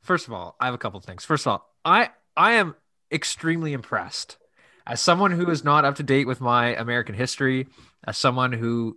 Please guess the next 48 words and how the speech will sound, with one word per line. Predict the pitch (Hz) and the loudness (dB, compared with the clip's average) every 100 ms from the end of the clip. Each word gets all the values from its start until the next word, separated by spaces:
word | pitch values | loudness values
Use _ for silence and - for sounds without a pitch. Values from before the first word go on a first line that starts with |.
| - | 0
always | 113 127 127 117 | 2 4 2 0
loses | 117 120 117 120 | 0 0 0 -4
the | - | -4
Jeopardy | 104 117 131 120 | -2 0 0 0
categories | 123 113 117 120 120 117 | 2 2 2 2 2 4
that | 113 | 2
have | 104 | 0
to | 110 | -2
do | |
with | 110 | -4
anything | 110 120 113 120 113 | -2 -2 -4 -6 -2
U | 113 | 0
S | 113 | -2
presidents, | - 110 110 113 110 117 - _ - _ - | -2 -2 -2 -4 -8 -10 -18 _ -20 _ -2
as | 117 | 0
someone | - 135 139 135 | 4 6 6 4
who | 135 | 4
is | 120 | 4
very | 123 123 | 2 2
jaded | 113 120 107 117 127 127 131 - - - | 0 -2 0 0 0 -2 -6 -16 -20 -6
when | 120 | 0
it | 117 | 0
comes | - 120 117 113 | 2 2 2 -4
to | 120 113 113 | -2 -2 -2
the | 110 113 107 | -4 -2 2
office, | 107 107 127 117 - - - - | 2 2 -2 -4 -6 -10 -12 -6
uh, | 113 104 | -4 -2
what | 117 120 123 | 2 2 4
is | 117 113 110 - - - _ - | 2 0 -2 -6 -12 -20 _ -2
called | - 131 127 | 6 6 6
the | 127 | 2
highest | 110 113 107 113 - - | 2 4 4 2 -2 0
office | 104 104 113 - | 2 2 -2 -6
in | 110 | -8
the | 104 | -6
world. | 110 120 123 123 120 _ - - - | -2 0 0 -2 -6 _ -20 -20 -4
Um, | 104 107 110 110 107 110 _ _ _ _ _ _ _ _ _ - | 2 4 6 4 -2 -12 _ _ _ _ _ _ _ _ _ -2
uh, | 147 147 | 0 2
let's | 170 - | 2 4
be | 180 | 6
honest, | 143 135 - | 6 6 6
I | 127 120 | 4 4
tend | - 131 | 2 0
to | 127 | 0
just | 123 120 | -4 -2
ignore | 113 104 104 107 | -2 -2 0 0
it | 110 | 0
completely. | 107 95 107 104 131 147 | -4 -6 -6 -4 -6 -6